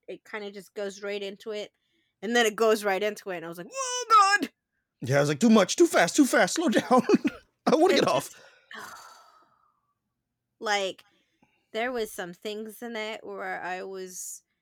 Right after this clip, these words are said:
Speaker 1: some of the notes that I wrote was just, "What the fuck?" <laughs>
Speaker 2: Yeah.
Speaker 1: Like, this was more, I, like, I feel like we should someday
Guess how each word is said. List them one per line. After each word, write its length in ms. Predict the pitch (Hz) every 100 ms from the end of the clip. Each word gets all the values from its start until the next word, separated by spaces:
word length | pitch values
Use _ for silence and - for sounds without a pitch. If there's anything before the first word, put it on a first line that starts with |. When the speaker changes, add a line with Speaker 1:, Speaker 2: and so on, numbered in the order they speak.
| _ _ _ _ _ _ _ _
Speaker 1:
some 260 | - 330 381
of 80 | 370
the 100 | 311
notes 880 | 220 196 226 - - - - - _ _ _ _ _ _ _ _
that 120 | 240
I 140 | 240 240
wrote 580 | 226 208 202 285 349 _ _ _ _ _ _ -
was 240 | 226 220
just, 240 | - 233 - _
"What 220 | 427 415
the 160 | 339 349
fuck?" 720 | - 370 349 339 330 - - -
<laughs> 60 | - - - -
Speaker 2:
Yeah. 360 | - 90 92 90 - - - 285
Speaker 1:
Like, 180 | 269
this 180 | 311 294
was 160 | 370 330
more, 140 | 320
I, 200 | 302 -
like, 220 | 285 277 -
I 80 | 285
feel 320 | - 320 359
like 180 | 320 254
we 100 | 254
should 320 | - 233 214
someday 720 | - 247 247 214 190 185 196